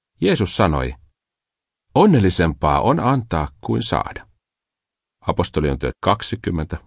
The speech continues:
kolmekymmentäviisi. Niiden lisäksi, jotka hyötyvät työstämme suoranaisesti, kuten asiakkaat ja työnantaja, työmme voi hyödyttää muitakin.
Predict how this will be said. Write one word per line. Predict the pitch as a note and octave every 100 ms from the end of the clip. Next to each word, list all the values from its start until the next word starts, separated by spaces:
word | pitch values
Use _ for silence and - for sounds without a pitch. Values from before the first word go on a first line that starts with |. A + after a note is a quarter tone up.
| _
kolmekymmentäviisi. | - D#2 C2 - C2 C#2 B1+ - - - _ _ _ _ _ _ _ _ _ _ _ _ _ _ _ _ _ -
Niiden | F3 G#3 B2+
lisäksi, | D#3+ D3+ A2 G2+
jotka | F2+ F#2
hyötyvät | A2+ G#2+ F2+ E2+ -
työstämme | A2+ F#2 - E2
suoranaisesti, | G2 F3 A2+ C#2+ B1+ A#1 D#2 - - - -
kuten | D#2+ A#2
asiakkaat | E2 G#2+ A#2 A2+ - - F2
ja | F#2
työnantaja, | - G#2 F2 F2+ E2 C#2 C2+ - _ _ _ _ _ -
työmme | - - E2+
voi | B2+ C#3+
hyödyttää | D#3+ A#2 A2+ C3+
muitakin. | C3 D#2 - - -